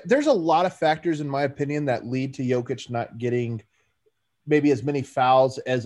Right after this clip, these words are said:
other post players do. And some of those are just because the way the N B A is called. I mean, it's ca-,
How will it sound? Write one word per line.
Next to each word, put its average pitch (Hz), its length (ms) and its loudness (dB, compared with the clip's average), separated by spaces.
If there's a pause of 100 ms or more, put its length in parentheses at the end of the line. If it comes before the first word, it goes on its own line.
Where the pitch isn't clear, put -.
other 127 240 2
post 131 460 -6
players 131 380 -2
do. 143 360 -4 (500)
And 165 140 6
some 175 200 0
of 180 80 0
those 175 160 4
are 180 100 -2
just 147 220 -8
because 151 240 -4
the 135 80 0
way 131 160 2
the 151 160 0
N 160 100 -4
B 147 140 0
A 151 40 2
is 160 160 -4
called. 180 360 -6
I 110 40 -4
mean, 123 140 -4
it's 117 160 -4
ca-, - 160 -14